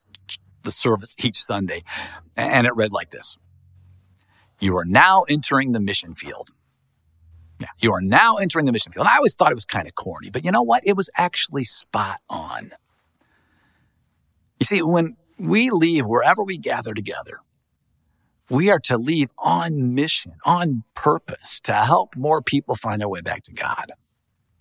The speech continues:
Remember the definition of church we gave on week one? Yeah, we are a community of people on mission together where Jesus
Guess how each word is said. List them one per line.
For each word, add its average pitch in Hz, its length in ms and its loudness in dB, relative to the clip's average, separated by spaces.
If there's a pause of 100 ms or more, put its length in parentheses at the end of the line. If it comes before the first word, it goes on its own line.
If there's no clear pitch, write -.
(1300)
Remember 156 300 6
the - 40 4
definition 139 460 4
of 104 60 -6
church 123 260 0
we 117 80 0
gave 110 160 2
on 104 80 -2
week 98 180 -6
one? 98 260 -4 (1080)
Yeah, 123 120 -6 (200)
we 143 160 4
are 127 160 4
a 104 120 -2 (120)
community 135 380 0
of 160 140 -6
people - 420 -8 (560)
on 185 300 6
mission 160 280 -2
together 117 380 -10 (640)
where 92 180 0
Jesus 156 800 -2